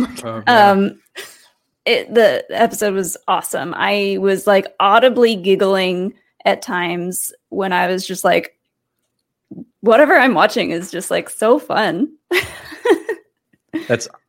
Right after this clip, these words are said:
Speaker 3: I, I feel like people might wind up yelling at me for how much I liked this one, where last week I was
Speaker 1: Ooh.
Speaker 3: like, "I don't know, I have some reservations," <laughs> and, like, people were not happy with me. And this one I was just like, "I love this," and it was,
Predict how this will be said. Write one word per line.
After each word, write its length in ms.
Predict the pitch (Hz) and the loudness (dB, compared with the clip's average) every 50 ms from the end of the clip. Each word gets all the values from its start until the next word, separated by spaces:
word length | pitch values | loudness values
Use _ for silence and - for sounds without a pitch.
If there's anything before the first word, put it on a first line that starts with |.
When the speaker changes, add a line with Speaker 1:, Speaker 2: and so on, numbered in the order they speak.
| _ - | _ -2
Speaker 3:
I, 300 | 139 151 180 185 - 165 | 2 2 2 2 2 0
I 40 | 170 | -2
feel 160 | 170 - 330 | 0 0 0
like 160 | 330 269 - - | 0 0 0 -2
people 220 | 233 214 190 185 | -6 -4 -2 0
might 420 | 170 160 151 139 131 - - - _ _ | 0 2 0 0 -2 -4 -8 -18 _ _
wind 340 | - 143 - 135 127 123 117 | -16 -8 -4 -2 -2 0 0
up 140 | 120 110 117 | -2 -4 -4
yelling 400 | 113 107 113 113 117 113 107 110 | -2 -2 0 0 0 0 -2 -4
at 80 | 113 110 | -8 -8
me 180 | 110 107 110 | -6 -8 -8
for 180 | 107 - - 107 | -6 -6 -6 -4
how 120 | 110 113 | -4 -2
much 200 | 107 104 98 - | -4 -4 -2 -2
I 120 | 120 104 104 | 0 0 0
liked 320 | 110 120 117 110 - 107 | 0 -2 -4 -4 -6 -6
this 240 | 104 113 110 - - | -4 -4 -4 -4 -4
one, 260 | 127 123 123 123 127 131 | -4 -2 -2 -2 -4 -4
where 200 | - 123 117 117 | -2 0 0 0
last 380 | 113 113 107 113 113 - - | 2 2 2 2 0 -2 -2
week 220 | 131 131 131 113 110 | -4 -2 -2 -2 -2
I 100 | 117 113 | -2 -2
was 180 | 110 113 107 | -2 -2 -2
Speaker 1:
Ooh. 60 | 107 110 | -2 -2
Speaker 3:
like, 200 | 104 104 - - | -2 -2 -4 -4
"I 140 | 117 120 135 | -4 -2 -2
don't 120 | 160 185 | -2 -2
know, 160 | 220 247 247 | -2 -2 0
I 100 | 202 175 | 0 0
have 240 | 156 127 120 123 127 | 0 0 -2 -2 -2
some 180 | - 151 147 147 | -4 -4 -2 0
reservations," 840 | 151 151 175 180 175 220 226 247 226 - - 185 175 175 170 - - | 0 0 0 0 0 2 2 0 0 2 0 2 2 2 2 4 2
<laughs> 160 | 156 131 - | 2 4 2
and, 100 | 214 180 190 214 185 - 208 | 2 2 4 2 2 2 2
like, 200 | 190 180 - - | 0 0 -2 -2
people 260 | 180 180 175 180 170 151 | -6 -4 -2 -2 -2 0
were 120 | 156 156 | -2 -2
not 180 | 147 139 135 131 | -2 -2 0 0
happy 300 | 135 139 139 139 135 127 | 2 0 0 0 -2 -4
with 180 | 123 123 113 117 | -4 -6 -6 -6
me. 200 | 113 110 113 - _ - _ _ _ - | -10 -10 -10 -14 _ -20 _ _ _ -2
And 160 | 151 143 139 | -2 0 0
this 180 | 143 151 - - | 0 -2 -2 -2
one 80 | 143 | -2
I 80 | 131 127 | -2 0
was 160 | 127 123 - | -2 -2 -2
just 180 | - 117 - - | -4 -6 -6 -4
like, 260 | 117 104 101 101 - _ - | -2 -2 -2 -4 -6 _ -4
"I 260 | 117 123 131 131 135 | 0 0 2 0 0
love 420 | 113 101 104 110 120 123 117 107 | -2 -2 -2 -2 -2 -2 -4 -4
this," 420 | - 110 107 117 110 - - - - - | -4 -4 -4 -4 -4 -6 -10 -10 -8 -6
and 120 | 117 110 | -4 -4
it 160 | 110 107 - | -4 -4 -6
was, 360 | 104 107 104 101 101 - - | -8 -12 -12 -10 -10 -12 -12